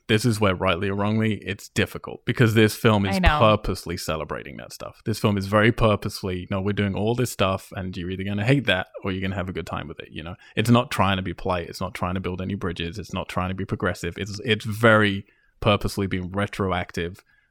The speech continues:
Speaker 1: with, "This is what horror films used to be like, and I wanna celebrate that." And it came out at a time when not that many were doing that at that point. And this is kind of where I struggle, 'cause, yeah, judging it, um, from what it is, I do have a good time with it. Like, I do. I'm not gonna lie, I would have a better time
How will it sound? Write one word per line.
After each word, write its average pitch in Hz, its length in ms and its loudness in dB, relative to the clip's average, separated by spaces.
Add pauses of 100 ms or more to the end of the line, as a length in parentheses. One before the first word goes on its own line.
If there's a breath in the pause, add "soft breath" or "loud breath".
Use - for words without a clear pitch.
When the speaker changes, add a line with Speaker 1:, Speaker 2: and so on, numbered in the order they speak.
(120)
Speaker 1:
with, 95 340 -4
"This - 160 0
is 101 100 0
what 101 140 0
horror 95 160 0
films 92 260 -6
used 95 220 -6
to 90 80 -8
be 90 120 -2
like, 80 280 -8
and 87 80 -4
I 85 40 -4
wanna 82 200 -8
celebrate - 420 -6
that." 78 160 -8 (320 loud breath)
And 113 140 8
it - 20 4
came 107 220 6
out 95 80 4
at 92 100 0
a 98 40 0
time 95 280 0
when 98 180 4
not 117 340 4
that 98 200 2
many 95 240 0
were 92 140 -2
doing 135 220 8
that 78 180 -2
at - 80 -6
that - 160 -8
point. - 240 -6 (1120 soft breath)
And 151 160 8
this 165 120 8
is 135 120 4
kind 151 180 6
of 127 80 4
where 131 160 8
I 117 60 8
struggle, 101 320 4
'cause, 110 160 4
yeah, 113 100 8
judging 120 440 6
it, 131 180 2 (240)
um, 131 160 4
from 117 200 4
what 110 120 6
it 110 100 6
is, 185 400 6 (640)
I 131 80 6
do 135 200 8
have 143 140 8
a 135 60 6
good 139 140 6
time 131 220 4
with 95 100 2
it. 78 180 -4
Like, 113 140 4
I 120 40 8
do. 104 220 6 (100)
I'm 113 160 6
not 127 80 8
gonna 120 120 6
lie, 110 120 6
I 113 120 6
would 117 100 4
have 107 120 4
a 104 40 -4
better 120 280 6
time 131 520 4